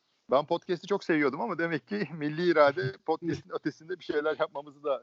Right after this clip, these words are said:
Speaker 1: bize, e, emrediyor. E, biz de buna uyacağız. E, fakat nasıl olacağını Alper sen anlat.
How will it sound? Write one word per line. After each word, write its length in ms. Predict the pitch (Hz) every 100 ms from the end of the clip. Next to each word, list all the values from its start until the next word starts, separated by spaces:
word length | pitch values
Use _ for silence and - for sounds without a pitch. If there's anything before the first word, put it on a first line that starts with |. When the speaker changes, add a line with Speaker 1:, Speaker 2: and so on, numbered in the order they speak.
| 123
Speaker 1:
bize, 260 | 117 127 123 65 131 113 113 - - - -
e, 80 | -
emrediyor. 440 | 147 143 123 151 139 135 - _ _
E, 200 | 120 127
biz 140 | 143 151
de 80 |
buna 220 | 139 175 196
uyacağız. 520 | 165 151 220 - - 131
E, 240 | 131 139
fakat 220 | 143 151
nasıl 220 | 160 160 165
olacağını 440 | 135 139 151 190
Alper 260 | 139 135 139
sen 160 | 147
anlat. 220 | 127 165